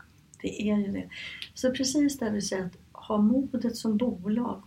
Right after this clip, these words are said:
och öppna på dörren och bjuda in. Och där behöver man ju välja varann. Eh, en del företag säger, "Nej men gud, om vi tar in någon extern kompetens,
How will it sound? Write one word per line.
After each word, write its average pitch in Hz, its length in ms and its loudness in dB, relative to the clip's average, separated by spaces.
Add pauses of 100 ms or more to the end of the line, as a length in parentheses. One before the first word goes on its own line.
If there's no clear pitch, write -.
och 214 160 -4
öppna 208 440 -6
på 214 60 -4
dörren 202 400 -4
och 214 100 -4
bjuda 214 600 -2
in. - 500 2 (800)
Och 220 160 -2
där 240 240 4
behöver 214 200 0
man 214 160 2
ju 214 60 0
välja 214 580 -2
varann. 226 600 -2 (680)
Eh, 202 460 -2 (600)
en 233 120 4
del 247 200 2
företag 202 340 -2
säger, 180 160 -6
"Nej 196 80 -2
men 208 160 2
gud, 214 260 0
om 196 100 -4
vi 196 100 -4
tar 214 140 -2
in 190 180 -2
någon 202 280 0
extern 226 540 0
kompetens, 175 640 -2